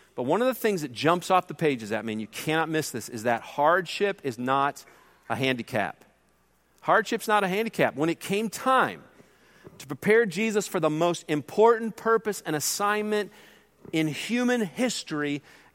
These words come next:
God the Father did not give Jesus all the advantages that we might think that we need, or the, or the advantages that we might think our kids need to be successful. It's almost like God just did the exact opposite of what we might think that he would do for his son.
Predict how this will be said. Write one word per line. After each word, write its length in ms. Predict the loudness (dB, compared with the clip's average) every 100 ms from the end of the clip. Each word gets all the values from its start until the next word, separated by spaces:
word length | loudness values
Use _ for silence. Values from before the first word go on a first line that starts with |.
| 4
God 420 | 6 6 4 2
the 60 | -2
Father 640 | 2 4 4 4 2 -2 -10 _ 2
did 180 | 4 4
not 460 | 6 6 6 0
give 220 | 0 0
Jesus 440 | 0 -2 -2 -2 -2 4
all 200 | 4 6
the 120 | 2
advantages 520 | 2 0 0 -4 -2
that 120 | -2
we 140 | 0 2
might 240 | 2 0
think 220 | -4 -4
that 120 | -4
we 200 | -2 0
need, 260 | 0 0 0
or 140 | 0
the, 80 | 0
or 120 | 2 0
the 80 |
advantages 460 | 0 0 0 0 -4
that 80 | -2
we 120 | 0
might 180 | 0 0
think 220 | -4 0
our 100 | 0
kids 340 | 2 0 0
need 260 | -2 -2 -4 -10 -20 -8
to 100 | -2
be 100 | 0
successful. 640 | 0 -4 2 4 4 -2
It's 100 | 0
almost 260 | 2 2 2
like 160 | 0 4
God 240 | 4 4
just 220 | -2 -8 -12 -16 -20 _ _
did 200 | 4 6
the 80 | 6
exact 400 | 6 6 8 8
opposite 520 | 6 4 0 0 0
of 120 | 2
what 160 | 4 4
we 80 | 2
might 260 | 0 -2
think 220 | -2 -2 0
that 100 | 0
he 100 | 0
would 140 | 0
do 140 | -2
for 140 | -2 -4
his 100 | -4
son. 340 | -4 -6 -8